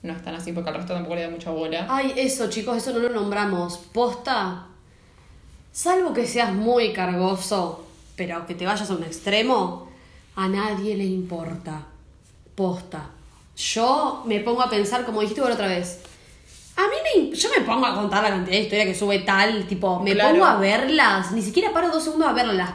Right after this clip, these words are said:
Speaker 2: paso. Las paso. Eh, a nadie le importa.
Speaker 1: <laughs>
Speaker 2: Posta que a nadie le importa.
Speaker 1: Literal.
Speaker 2: Fuera de joda. A nadie le importa lo que subiste, si cuántas veces subiste, si esto que lo otro, si hace dos días que no subís, si hiciste detox,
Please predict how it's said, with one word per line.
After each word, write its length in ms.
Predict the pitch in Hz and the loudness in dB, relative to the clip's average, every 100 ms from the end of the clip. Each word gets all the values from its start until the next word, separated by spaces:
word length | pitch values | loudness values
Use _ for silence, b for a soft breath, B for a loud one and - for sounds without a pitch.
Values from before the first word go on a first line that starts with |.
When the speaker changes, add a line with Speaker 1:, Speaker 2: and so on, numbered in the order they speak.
| - | 0
Speaker 2:
paso. 580 | 240 233 - 175 165 B B B B B - - | 0 0 -4 -4 -6 B B B B B -20 -8
Las 120 | 202 | -8
paso. 300 | - - 180 - B - | -6 -10 -10 -16 B -2
Eh, 400 | 240 226 208 214 - | 2 4 6 4 6
a 80 | |
nadie 200 | 285 453 | 6 6
le 80 | 494 | 4
importa. 380 | 415 427 285 262 - - | 4 2 2 -2 -6 -12
Speaker 1:
<laughs> 220 | - - | -12 4
Speaker 2:
Posta 300 | 320 359 339 | 4 4 2
que 60 | 285 | 2
a 40 | |
nadie 140 | 269 262 | 2 0
le 60 | |
importa. 420 | 208 185 170 160 - - - - - - - - | 0 -2 -2 -6 -10 -12 -14 -18 -20 -20 -18 -8
Speaker 1:
Literal. 300 | 190 190 185 | -2 -2 2
Speaker 2:
Fuera 180 | 269 262 | 2 2
de 60 | |
joda. 260 | - 185 180 | 2 0 2
A 60 | 220 | 4
nadie 200 | 277 359 | 6 6
le 60 | 302 | 4
importa 560 | 220 254 277 359 359 403 B B B - | 4 2 4 4 4 2 B B B -2
lo 180 | 226 | 0
que 80 | 226 | 0
subiste, 640 | - 233 285 311 370 359 349 | -2 0 0 0 2 2 0
si 160 | 247 | -2
cuántas 260 | 208 240 254 | 0 0 0
veces 140 | 254 | -4
subiste, 680 | 220 208 247 - 294 302 311 | -2 -2 -4 2 4 6 4
si 160 | 302 220 | 2 0
esto 200 | 247 262 | 0 0
que 100 | 202 | 0
lo 120 | 190 | 2
otro, 280 | 220 - 269 277 262 | 0 0 2 2 0
si 60 | |
hace 140 | 208 214 | -2 -2
dos 100 | 214 | -2
días 140 | 233 | -2
que 60 | 220 | -2
no 60 | 220 | -2
subís, 280 | 196 240 | -2 -2
si 60 | 202 | -2
hiciste 180 | 190 247 | -2 0
detox, 420 | 196 185 226 226 | 0 2 0 0